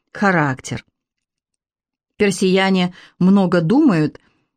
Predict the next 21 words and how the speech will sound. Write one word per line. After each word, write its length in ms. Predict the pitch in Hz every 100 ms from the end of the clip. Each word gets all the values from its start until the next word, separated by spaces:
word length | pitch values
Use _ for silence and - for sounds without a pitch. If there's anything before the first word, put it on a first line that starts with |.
| -
в 160 | 156
десятеро 580 | 151 240 311 247 214 185
больше 400 | 156 165 160 -
говорят 540 | 143 139 143 175 254 247
и 20 |
почти 500 | 143 139 - - 320
ничего 440 | 208 180 143 151
не 120 | 160
делают», 520 | 143 135 143 139 135 _ _ _
писал 380 | 139 135 202 240
о 60 |
них 300 | 220 220 208 _ _ _
Корф. 400 | - 151 127 - - _ _ _ _ _ _ _
Такой 260 | - - 349
же 200 | 269 226
отзыв 520 | - 240 202 190 180
о 120 | - 185
персиянах 600 | 190 180 196 262 302 233
оставил 400 | 180 262 269 247
и 120 | -
Ермолов, 600 | 240 262 240 240 147 123